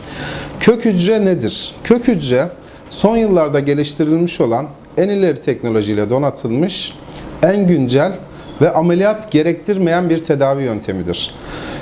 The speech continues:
Kök hücre tedavisiyle biz hastalarımıza narkoz değirmeden, bıçak değirmeden, hastanede yatırmadan göbek bölgesindeki yağları şu kalemin ucu inceliğindeki küçük kanüllerle ortası ayran pipeti gibi boşluklu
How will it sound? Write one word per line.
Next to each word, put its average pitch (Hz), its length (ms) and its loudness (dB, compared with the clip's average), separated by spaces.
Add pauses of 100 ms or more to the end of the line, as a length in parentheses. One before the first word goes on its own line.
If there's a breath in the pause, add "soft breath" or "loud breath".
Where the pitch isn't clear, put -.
(140)
Kök 240 240 4
hücre 214 240 2
tedavisiyle 147 720 2
biz 180 180 -6
hastalarımıza 139 1000 0 (340 loud breath)
narkoz 170 540 2
değirmeden, 120 680 2
bıçak 165 400 -2
değirmeden, 139 540 2
hastanede 143 760 -2
yatırmadan 156 840 0 (520 loud breath)
göbek 208 360 2
bölgesindeki 139 760 0
yağları 120 560 2
şu 185 200 -2
kalemin 185 440 0
ucu 160 220 0
inceliğindeki 127 840 0
küçük - 400 -4
kanüllerle 165 680 2
ortası 135 480 -2
ayran 147 340 0
pipeti 131 420 -4
gibi 104 260 0
boşluklu 156 600 0